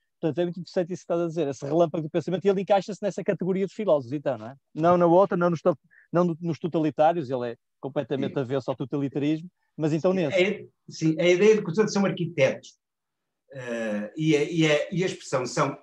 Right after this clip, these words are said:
Speaker 2: aditos da totalidade. Por exemplo, nós não podemos, nós não conseguimos imaginar um Hegel sem a, sem a ideia de que as coisas tenham que ter um todo, não é? É uma coisa, é uma coisa impressionante. O próprio Aristóteles, eh,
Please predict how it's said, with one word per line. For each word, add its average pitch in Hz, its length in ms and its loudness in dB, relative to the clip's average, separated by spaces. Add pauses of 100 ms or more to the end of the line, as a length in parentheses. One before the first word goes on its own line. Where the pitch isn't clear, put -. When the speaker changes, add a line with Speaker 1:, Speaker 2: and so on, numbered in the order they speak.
Speaker 2:
aditos 190 920 -2
da 123 160 -14
totalidade. 107 640 -10 (580)
Por 127 80 -16
exemplo, 131 140 -8
nós 170 140 2
não 214 120 -2
podemos, 165 300 0 (280)
nós 160 200 0
não 170 80 -2
conseguimos 151 320 -4
imaginar 123 380 -4
um 120 120 -2
Hegel 131 380 0 (260)
sem 113 360 -4
a, 98 200 -6 (680)
sem 127 340 -6
a 123 40 -6
ideia 127 400 -4
de - 60 -14
que - 120 -14
as - 80 -12
coisas 147 340 -6
tenham 147 260 -6
que - 80 -18
ter 131 280 -6 (300)
um 131 200 -10
todo, 113 260 -6
não 107 80 -4
é? 120 120 -6
É 135 80 2
uma 151 140 -6
coisa, 101 280 -8
é 92 40 -8
uma 104 120 -6
coisa 98 160 -16
impressionante. 98 360 -14 (220)
O 120 80 -12
próprio 143 300 2
Aristóteles, - 800 -6 (360)
eh, 110 160 -14